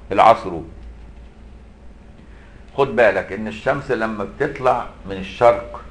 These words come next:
تطلع من الشرق تتحرك كده اتجاه الغرب تدريجيا إلى منتصف السماء. كويس؟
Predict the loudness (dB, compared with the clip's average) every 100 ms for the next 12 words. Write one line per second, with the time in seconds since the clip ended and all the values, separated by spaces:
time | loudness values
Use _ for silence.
0 | -20 -20 -20 -20 -20 -10 -8 -4 0 0
1 | -2 -8 -4 -4 -6 -16 -20 -20 -12 -10
2 | -6 0 2 2 -2 -4 -2 -2 -4 -14
3 | -20 -20 -20 -20 -20 -18 -16 -12 -8 -2
4 | -2 -2 -2 2 2 0 -10 -8 -8 -6
5 | -10 -8 -6 -6 -8 -8 -4 -4 -4 -6
6 | -6 -6 -8 -10 -12 -10 -10 -16 -20 -20
7 | -20 -20 -20 -20 -20 -10 -2 0 0